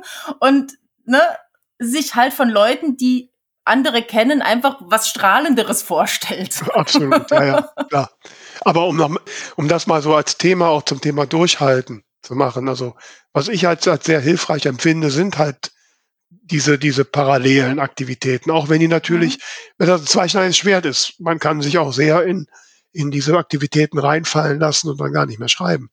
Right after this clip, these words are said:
Speaker 1: Ja.
Speaker 2: Aber ganz ehrlich, ich bin sicher, dass mir jetzt unsere wöchentlichen Podcast-Folgen gerade so in dieser,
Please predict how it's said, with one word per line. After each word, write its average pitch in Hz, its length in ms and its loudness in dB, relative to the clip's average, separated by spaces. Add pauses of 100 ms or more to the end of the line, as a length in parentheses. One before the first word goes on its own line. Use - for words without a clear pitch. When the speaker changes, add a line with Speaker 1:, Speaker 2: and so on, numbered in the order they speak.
(240)
Speaker 1:
Ja. 214 140 -4 (180)
Speaker 2:
Aber 143 460 2 (760)
ganz 139 180 -2
ehrlich, 180 480 0 (420)
ich - 140 -10
bin 143 180 -2
sicher, 175 360 2
dass 165 360 -2 (340)
mir 165 440 2
jetzt 165 300 -2
unsere 147 340 0
wöchentlichen 143 500 -2
Podcast-Folgen 151 880 -2
gerade 139 360 0
so 147 100 -6
in 156 120 -6
dieser, 139 240 -4